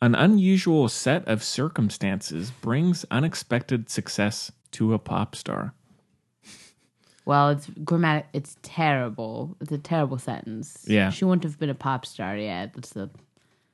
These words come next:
Speaker 1: Mm-hmm.
Speaker 2: But anyway, sorry.
Speaker 1: Yeah, so this one was on my top ten list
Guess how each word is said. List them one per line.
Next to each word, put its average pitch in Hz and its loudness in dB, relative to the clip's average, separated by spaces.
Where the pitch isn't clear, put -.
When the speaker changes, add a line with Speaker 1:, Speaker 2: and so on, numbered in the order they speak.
Speaker 1:
Mm-hmm. 98 2
Speaker 2:
But 104 -6
anyway, 110 -6
sorry. 131 -2
Speaker 1:
Yeah, 131 8
so 135 4
this 156 4
one 139 6
was 113 4
on 113 6
my 101 6
top 101 0
ten 131 0
list - -4